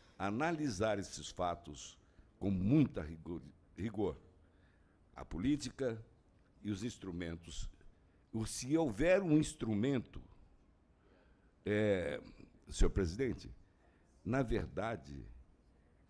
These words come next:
esse camarada que veio aqui, esse arquiteto, eliminou não sei quantas salas de aula.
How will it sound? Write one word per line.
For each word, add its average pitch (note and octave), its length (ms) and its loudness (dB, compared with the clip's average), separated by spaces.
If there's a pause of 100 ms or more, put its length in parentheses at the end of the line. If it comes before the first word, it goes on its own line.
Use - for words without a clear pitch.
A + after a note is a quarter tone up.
(220)
esse - 220 -2
camarada G#2 560 0
que - 120 -10
veio F2+ 200 -6
aqui, D2+ 160 -8
esse E2 180 -6
arquiteto, - 580 -8 (800)
eliminou C#3+ 680 0
não C3+ 80 -2
sei D3+ 160 -4 (140)
quantas G#3+ 420 -2
salas D3+ 580 -4
de A#2 200 0
aula. A2 440 -2